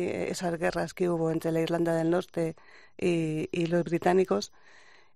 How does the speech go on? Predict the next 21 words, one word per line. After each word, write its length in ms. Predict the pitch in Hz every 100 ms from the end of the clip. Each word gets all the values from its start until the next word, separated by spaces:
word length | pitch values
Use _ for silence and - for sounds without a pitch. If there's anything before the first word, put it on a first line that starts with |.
| -
Y 340 | 202 190 185
la 120 | 185
verdad 120 | 185
es 80 | 202
que 80 | 226
los 120 | 220
campos 300 | 226 220 240
espectaculares, 800 | 233 233 214 196 185 220 214 190
toda 160 | - 196
la 80 | 202
zona 260 | - 202
de 60 | 196
Donegal, 540 | 202 208 208 214 214
toda 240 | - 196 190
la 100 | 190
zona 260 | 190 196 190
de 60 |
la 120 | 185
Calzada 360 | 180 180 - 202
del 140 | 196 -
Gigante, 540 | 196 196 202 208 240